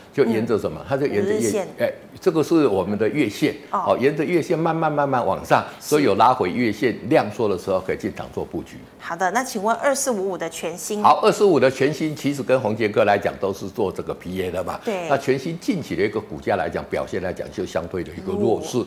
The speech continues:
Speaker 2: 嗯。
Speaker 1: 那个我，呃，这个全新我们刚刚讲，那全新来讲呢是在什么？它要在季线这边才做一个布局。
Speaker 2: 是。
Speaker 1: 那我们，啊，啊，这个是在月线，所以说投资朋友呢，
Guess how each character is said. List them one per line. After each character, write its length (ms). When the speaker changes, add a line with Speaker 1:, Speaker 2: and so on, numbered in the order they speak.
Speaker 2:
嗯。 160
Speaker 1:
那 100
个 280
我， 160
呃， 120
这 140
个 240
全 240
新 140
我 60
们 80
刚 100
刚 100
讲， 140
那 300
全 220
新 160
来 140
讲 180
呢 120
是 160
在 160
什 120
么？ 160
它 120
要 120
在 140
季 240
线 220
这 100
边 240
才 100
做 200
一 60
个 100
布 200
局。 300
Speaker 2:
是。 200
Speaker 1:
那 120
我 140
们， 200
啊， 200
啊， 40
这 140
个 180
是 160
在 220
月 160
线， 260
所 140
以 60
说 120
投 160
资 140
朋 160
友 160
呢， 100